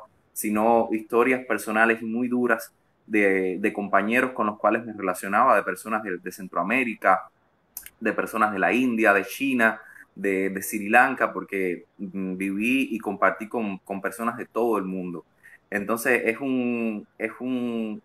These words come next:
un cúmulo de, de, de textos, de crónicas que no solo son mi historia, sino,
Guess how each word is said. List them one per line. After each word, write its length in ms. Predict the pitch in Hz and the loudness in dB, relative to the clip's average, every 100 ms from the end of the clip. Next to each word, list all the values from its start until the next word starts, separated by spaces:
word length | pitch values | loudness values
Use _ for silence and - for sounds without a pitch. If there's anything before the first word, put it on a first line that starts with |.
| _ _ | _ _
un 300 | 117 127 123 | -4 -2 -2
cúmulo 440 | - 131 139 127 113 | -4 -2 4 6 6
de, 360 | 104 98 90 | 6 2 -2
de, 280 | - - 101 | -6 -4 -2
de 120 | 98 98 | 0 2
textos, 460 | 127 127 - 117 | 2 2 0 -4
de 100 | 110 | -2
crónicas 560 | 113 120 127 123 113 113 | 2 4 4 4 0 0
que 420 | - 98 92 87 - | -2 -2 -2 -2 -4
no 180 | 104 107 | -4 -2
solo 240 | 120 120 | 0 0
son 200 | 117 123 | 0 -4
mi 80 | 117 | -6
historia, 360 | 110 123 123 110 | -4 0 0 -2
sino, 400 | - 101 107 | -4 -4 -4